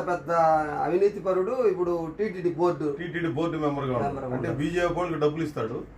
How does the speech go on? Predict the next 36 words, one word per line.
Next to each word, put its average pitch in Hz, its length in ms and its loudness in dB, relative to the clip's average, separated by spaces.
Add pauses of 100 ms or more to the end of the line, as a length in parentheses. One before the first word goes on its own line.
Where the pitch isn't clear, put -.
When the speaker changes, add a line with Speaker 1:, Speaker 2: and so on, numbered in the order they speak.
Speaker 1:
మ్మ్. 123 100 -2
Speaker 2:
వైసీపీ 185 380 0
వాళ్ళు 190 160 2
బోర్డు 160 260 -2
మెంబర్‌షిప్ 147 460 -2
ఇస్తారు. 101 300 -8 (200)
Speaker 1:
మ్మ్. 120 260 -6 (300)
Speaker 2:
అంటే 135 180 -4
ఏం 190 220 4
జరుగుతుంది 156 560 0 (480)
ఇప్పుడు 170 240 -4
ఈ-, 160 240 2
వీటన్నిటి 180 520 0
Speaker 1:
అంటే 160 220 4
Speaker 2:
వెనకాల 196 220 6
Speaker 1:
వైసీపీ, 190 1000 2
బీజేపీ 180 560 2
అంతా 170 400 2
ఒకటనేది 180 560 0
ఇక్కడ 151 140 -4
కనబడుతుంది. 147 540 -6
Speaker 2:
క్లియర్ 156 340 -2
కనిపిస్తుంది 143 440 -4
కదా 107 260 -4
Speaker 1:
అంతే. 120 200 -4
Speaker 2:
మనకు. 117 140 -6
ఇప్పుడు 110 180 -10
టీటీడీ 147 360 -4
బోర్డులో 139 380 0
మెంబర్‌షిప్ 127 480 -6
ఇచ్చారు. 92 280 -10 (180)
Speaker 1:
మ్మ్. 120 220 -4
Speaker 2:
ఇప్పుడు 143 180 -2
తిరుపతిలో 165 500 -2
ఉంది 139 160 0
ఉదాహరణకు, 123 640 -4